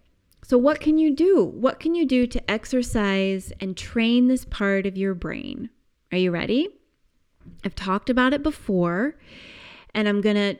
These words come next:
kind of offer it to you in this new light. Feel pain on purpose. Choose a time, choose a moment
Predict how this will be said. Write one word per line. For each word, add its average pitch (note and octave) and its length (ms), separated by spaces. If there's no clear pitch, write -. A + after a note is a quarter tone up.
kind A3 160
of G3+ 140
offer G#3+ 300
it A3+ 100
to - 160
you A3 260
in G3+ 140
this F#3 240
new F#3+ 240
light. - 640
Feel A#3+ 640
pain G#3 600
on G#3+ 220
purpose. - 720
Choose B3+ 920
a G#3 60
time, F#3 760
choose A#3 300
a C#4 60
moment G#3 840